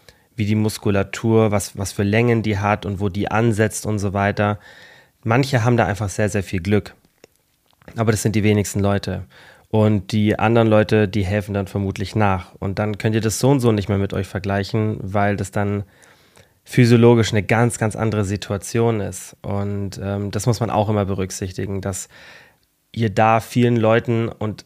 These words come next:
unterschätzt auch nicht die Frauen, also es ist, ich weiß auch von ganz, ganz vielen, die nachhelfen, also da weiß ich es zu hundert Prozent, ich würd niemals sagen, wer,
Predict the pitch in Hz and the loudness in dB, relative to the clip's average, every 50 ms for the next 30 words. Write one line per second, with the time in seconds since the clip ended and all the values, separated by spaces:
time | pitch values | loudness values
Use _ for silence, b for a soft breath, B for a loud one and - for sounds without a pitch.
0 | _ _ - - 104 107 104 - - 127 127 - - 82 104 107 120 120 110 - | _ _ -8 -6 -2 -2 -2 2 2 2 2 2 0 0 0 2 0 -2 -2 -4
1 | _ - 98 98 113 101 - - - 101 104 107 113 120 127 120 - - 98 90 | _ -18 -12 -8 -8 -8 -6 -4 0 4 4 6 6 4 2 0 -2 -6 -8 -6
2 | 101 104 87 60 - - 104 - - 117 95 - - - 110 95 95 107 110 120 | -4 -6 -6 -6 -6 -6 -6 -6 -6 -6 -6 -6 -6 -6 -4 -2 2 2 4 4
3 | 127 127 123 120 107 - 113 104 104 110 117 - - 110 101 - - 117 113 113 | 2 2 0 -2 0 0 -2 0 0 0 -2 0 -2 -4 -4 -4 -4 -2 0 0
4 | 113 113 104 98 104 104 101 104 104 110 120 - - 120 113 120 120 - 120 107 | 0 0 -2 -4 -4 -4 -2 0 0 0 0 0 -2 -2 0 -2 -2 -4 -6 -4
5 | 107 95 101 98 95 101 95 101 104 110 107 101 95 - - 104 101 107 104 101 | -4 -4 -4 -4 -4 -4 -2 0 -2 -2 -2 -4 -8 -8 -8 -6 -4 -4 -4 -4
6 | 98 92 - 98 - - 131 127 123 - - 101 95 - 110 104 101 98 - - | -4 -4 -6 -8 -4 -2 -2 -2 -2 -2 -6 -6 -4 -4 -2 -2 -2 -4 -4 -4
7 | 98 98 98 98 92 95 104 117 143 156 160 | -6 -6 -4 -6 -4 -2 2 2 2 2 2